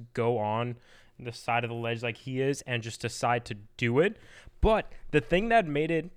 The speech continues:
more impressive for me, on top of him doing it, was he stuck it. And if you can see this, you can see he's on a fucking rooftop, dude. He is probably, like, three, three, maybe four stories up. So that is very sketchy, and the distance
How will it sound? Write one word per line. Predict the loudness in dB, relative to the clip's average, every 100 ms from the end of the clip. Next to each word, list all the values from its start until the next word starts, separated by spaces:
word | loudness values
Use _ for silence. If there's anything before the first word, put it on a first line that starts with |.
| -20 _
more | -6 0 4 6 6
impressive | 4 0 -2 0 -2 -4
for | -2 0 2
me, | 0 0
on | 0 -2
top | 0 -2
of | 0 0
him | 0
doing | 2 2 2
it, | 0 -2 -10 -20 _
was | -4 -4
he | -4 -8
stuck | -8 -10 -12 2 6 6 2
it. | -8 -10 -16 -20 -4
And | 0
if | 0 0
you | -4
can | -4
see | -6 -6 -4
this, | -2 -4 -4
you | -2
can | -2
see | -2 -6
he's | -4 -4
on | -4 -6
a | -6
fucking | -10 -14 -10 -8
rooftop, | -6 -6 -6 -8 -8
dude. | -6 -8 -6
He | -4
is | -4 -2
probably, | 0 2
like, | 2 -2 -4
three, | -4 -4 -6 -12 -20 -20 _ -6
three, | -2 0
maybe | 2 2 2 -2
four | -2 -2
stories | -2 -2 0 0
up. | 2 0 -4 -20 _ _ _ _ _ _ -8
So | 2 4
that | 4
is | 2
very | 2 4 4
sketchy, | 2 0 -2 -2
and | -4
the | 0
distance | -2 -2 -8 -10